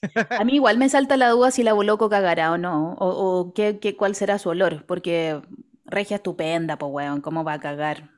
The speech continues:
Speaker 2: Co-, de
Speaker 1: La
Speaker 2: la forma que
Speaker 1: Boloco
Speaker 2: cago yo, po, weón.
Speaker 1: La Boloco tiene olor a coco. Ah, para que
Speaker 2: <laughs>
Speaker 1: rime. <laughs> Uy, uy, porque estamos pasando, oye, no hablamos de que pasamos las fiestas patrias, po, oye.
Speaker 2: Pasamos.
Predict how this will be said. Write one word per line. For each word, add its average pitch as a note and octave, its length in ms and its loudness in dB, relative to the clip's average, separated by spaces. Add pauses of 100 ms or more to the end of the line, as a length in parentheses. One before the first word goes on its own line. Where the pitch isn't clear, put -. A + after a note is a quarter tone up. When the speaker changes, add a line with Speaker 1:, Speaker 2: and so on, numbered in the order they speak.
(280)
Speaker 2:
Co-, F#3+ 140 -4
de E3+ 100 0
Speaker 1:
La E3+ 80 0
Speaker 2:
la C3 80 -6
forma F3+ 220 2
que F#3 80 2
Speaker 1:
Boloco F3+ 180 0
Speaker 2:
cago F3+ 140 2
yo, E3+ 280 2
po, E3 120 0
weón. C#3 400 -4 (340)
Speaker 1:
La D3 140 0
Boloco E3+ 360 0
tiene E3+ 200 -4
olor D#3+ 180 -2
a D#3+ 80 -2
coco. A2 420 -8
Ah, D3 240 0
para D#3 140 -2
que D#3+ 80 0
Speaker 2:
<laughs> G3 180 2
Speaker 1:
rime. E3 280 -2 (180)
<laughs> C4+ 500 -2 (720)
Uy, G#3+ 240 -8
uy, D#4+ 420 2
porque A3 180 -2
estamos B3 300 0
pasando, A#3 340 -2
oye, B3+ 300 2 (100)
no F3+ 120 -4
hablamos A3+ 320 0
de A#3+ 80 -2
que G3+ 80 -4
pasamos A#3 280 -4
las A3+ 120 -6
fiestas F#3+ 280 -10
patrias, A#3+ 460 -4
po, A3 120 2
oye. A#3+ 300 0
Speaker 2:
Pasamos. G3+ 340 -2